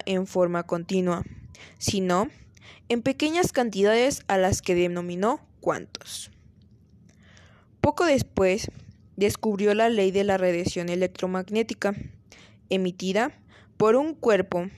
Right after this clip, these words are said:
a cierta temperatura, denominada ley de Planck, que sentó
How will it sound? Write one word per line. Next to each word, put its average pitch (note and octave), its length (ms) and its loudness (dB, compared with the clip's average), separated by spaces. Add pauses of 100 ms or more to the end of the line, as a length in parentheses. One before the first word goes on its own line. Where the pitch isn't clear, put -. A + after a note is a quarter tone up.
(180)
a F#3+ 160 -6
cierta G#3 560 -2
temperatura, G#3+ 840 0 (720)
denominada F#3 920 -2 (420)
ley A3 320 2
de A3 120 0
Planck, - 420 -4 (760)
que A#3 140 2
sentó C#4 600 2